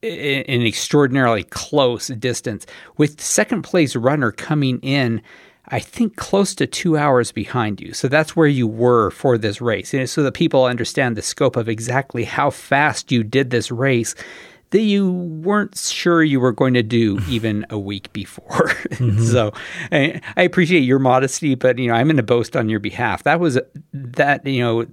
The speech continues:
Speaker 1: the numbers tell a story of someone who is remarkably fit and had good luck and a great day with a great crew. So, um, I, I gotta say,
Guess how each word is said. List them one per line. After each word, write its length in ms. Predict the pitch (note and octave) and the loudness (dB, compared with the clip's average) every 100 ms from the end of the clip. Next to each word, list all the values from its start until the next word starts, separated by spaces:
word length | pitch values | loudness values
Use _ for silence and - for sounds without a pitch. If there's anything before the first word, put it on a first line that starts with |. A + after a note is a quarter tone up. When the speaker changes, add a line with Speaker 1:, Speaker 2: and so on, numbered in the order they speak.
| - B2 - | -12 -12 -2
Speaker 1:
the 120 | C#3 | 2
numbers 440 | C3 D3 C#3 A#2+ - | 4 4 2 0 0
tell 260 | D3 A#2+ | 0 0
a 40 | A2 | -2
story 500 | - C3 A#2 A2 A2+ | -2 2 2 2 -2
of 160 | G#2+ | -6
someone 340 | - C3+ A#2 A2 | -4 -2 -2 -4
who 380 | - B2 A#2 A2+ | -2 0 0 -2
is 440 | B2+ A#2 G#2+ G#2+ | -4 -2 -2 -4
remarkably 720 | A2 A2+ B2 C3 C3+ C#3 A#2+ G#2+ | -2 0 2 2 2 0 0 -2
fit 440 | - A#2+ A#2 - - - - _ | 0 0 0 -2 -14 -20 -20 _
and 240 | B2+ A2 A2 | 0 0 2
had 260 | A#2+ A2+ | 0 0
good 220 | A2+ B2 | 0 0
luck 400 | A#2+ A2+ G#2+ - - | 2 0 0 -2 -10
and 180 | - A2+ | -4 -2
a 40 | A2 | -2
great 340 | C3+ A#2+ A#2 | 2 2 2
day 280 | A2+ G#2+ G#2+ | -2 -2 -2
with 220 | G2 G#2+ | -4 -6
a 100 | G2 | -6
great 300 | G#2 F#2+ G2+ | -6 -8 -8
crew. 320 | - - - - - - - - | -12 -16 -16 -20 -20 -20 -20 -20
So, 380 | - - F#3+ - _ _ _ - | -4 2 2 2 _ _ _ 0
um, 480 | F3 E3+ D#3 B2+ - _ _ _ _ _ _ _ - | 2 2 0 -2 -6 _ _ _ _ _ _ _ -8
I, 140 | D3 - | -6 -2
I 100 | C#3+ | 0
gotta 300 | C3+ F3+ A3 | 0 0 -2
say, 360 | - D3 F2+ | -2 -2 -2